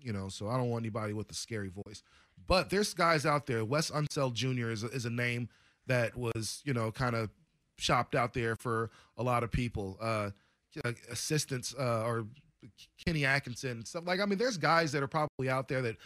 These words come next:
may be able to fill a role, but you gotta have somebody that's gonna come in here. Number one, Dame has gotta agree, 'cause you're a superstar. 'Cause we, Dame said at this point he's not going anywhere.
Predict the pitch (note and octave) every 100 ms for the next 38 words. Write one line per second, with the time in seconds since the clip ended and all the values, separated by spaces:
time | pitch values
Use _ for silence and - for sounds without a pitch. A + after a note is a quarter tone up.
0 | - - F3+ F#3+ D#3+ C3+ - D3 B2 C3+
1 | C#3+ B2 A2 D#3+ F3 D3 C#3+ C3 - C#3
2 | C3 B2 - C3 B2 C#3 C3 B2 D3+ D#3
3 | C#3 A2+ B2 C3+ D3 F3+ F3+ D3 C3+ -
4 | _ _ _ - A#2+ A#2 D3+ D3+ D3 C#3+
5 | C3+ A#2+ E3 F#3+ D3 E3+ G3+ F#3+ F3 C3+
6 | D#3+ D#3 C#3+ D3 C3+ A2+ G#2+ G2+ G2 F#2+
7 | G#2